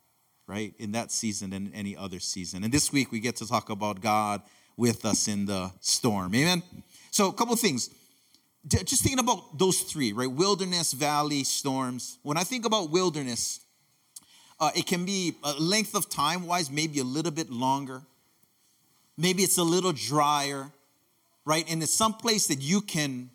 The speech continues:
willingly go to. Like, Jesus often went to the wilderness to actually find strength, right? Uh, our, our story there was, like, sometimes there's a wilderness, like the, the,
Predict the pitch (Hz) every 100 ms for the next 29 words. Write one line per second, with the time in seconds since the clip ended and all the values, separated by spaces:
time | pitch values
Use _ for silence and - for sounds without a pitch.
0 | _ _ _ _ 120 131 185 233 226 196
1 | 185 143 156 165 - 117 113 113 165 190
2 | 170 156 - 147 147 - 143 131 143 -
3 | 143 131 123 139 139 139 135 127 - -
4 | - _ 180 151 160 170 - 175 - 165
5 | 165 165 - - 190 208 202 - - _
6 | _ _ _ _ _ _ _ _ _ -
7 | 160 175 - _ 127 113 143 143 147 -
8 | - 160 165 151 131 151 156 143 117 -
9 | 139 113 - 156 - - 131 127 123 117
10 | 156 147 135 131 - 110 - 110 101 113
11 | 110 104